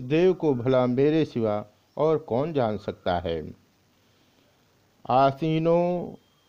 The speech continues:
वस्थितो चल एव सन दूरम व्रजति, शयानो याति सर्वत एव मसावात्मा देवो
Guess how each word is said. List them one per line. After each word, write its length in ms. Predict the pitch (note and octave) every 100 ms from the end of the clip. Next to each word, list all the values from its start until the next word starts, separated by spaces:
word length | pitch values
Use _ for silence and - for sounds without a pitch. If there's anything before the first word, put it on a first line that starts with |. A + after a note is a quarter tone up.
| _
वस्थितो 1000 | - C3 C#3+ - D#3+ D#3 E3+ E3+ F3 E3+ D#3+ _ _
चल 360 | D3+ D3 D#3 - B2
एव 300 | C3+ D#3 D3 G#2 B2+ - -
सन 380 | - D3 D3+ C#3+
दूरम 480 | A#2 A2+ C3 C#3+ G#2+
व्रजति, 640 | G2+ A#2 - F2 D#2+ - - _ _ _ _ _ -
शयानो 540 | B2+ C3 C#3+ D3 F3 F3+
याति 540 | D#3+ D#3+ E3 F3 F3+
सर्वत 760 | - D3 D#3 E3 D3 G#2 A#2 - _ _ _ _ -
एव 340 | C3+ D#3+ E3 E3+ F3+ F#3 F3+ - - _ A#2
मसावात्मा 1300 | C3+ C#3 D3 D3 D#3 D3+ B2 B2+ - C#3 C#3+ C#3 C#3+ - -
देवो 720 | A#2 C3 C#3 D3 D#3 D#3 D#3+